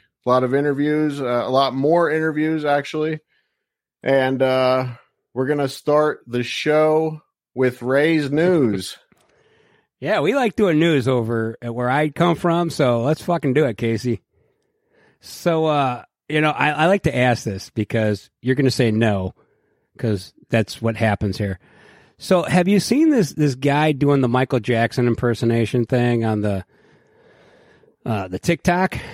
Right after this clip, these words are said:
Speaker 1: Yes, I have on the Tik-, on the TikTok.
Speaker 2: On the TikTok, this guy does an amazing Michael Jackson. So at first, I'm watching this thing and I'm like, 'cause, you know,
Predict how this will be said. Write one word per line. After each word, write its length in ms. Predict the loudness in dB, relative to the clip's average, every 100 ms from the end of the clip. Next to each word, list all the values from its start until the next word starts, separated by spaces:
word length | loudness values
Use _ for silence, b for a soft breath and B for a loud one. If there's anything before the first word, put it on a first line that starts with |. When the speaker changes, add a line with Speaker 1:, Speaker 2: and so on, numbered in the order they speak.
| B B B B B B _ _ _ _ _
Speaker 1:
Yes, 420 | 0 2 2 -4 -18 _ 0
I 120 | 2
have 280 | 4 2 2
on 160 | 0
the 80 | 0
Tik-, 400 | -2 -4 -6 _ -2
on 120 | 0
the 100 | 0
TikTok. 840 | -2 -4 -4 0 -2 -2 -10 -20 _ -4
Speaker 2:
On 160 | -2
the 80 | -2
TikTok, 720 | -6 -8 -8 -2 -2 -2 -4
this 400 | -8 -2 0 0
guy 460 | -4 -2 0 0 0
does 540 | 0 2 2 0 -8 _ _ -8
an 140 | -2
amazing 600 | 0 2 2 2 2 2
Michael 300 | 0 -2 -2
Jackson. 500 | -4 -4 -6 -14 -20 _ _ _ _ _ _ _ _ _ _ -20 -20
So 220 | -2 0
at 160 | 0 -2
first, 420 | -2 2 0 -2 -4
I'm 160 | -2 0
watching 340 | 0 0 -2
this 160 | -2 -2
thing 220 | -4 -2
and 80 | -2
I'm 160 | -2 0
like, 380 | 0 -2 -6 _ b b b b b b b b
'cause, 120 | -4
you 60 | 0
know, 300 | 0 -2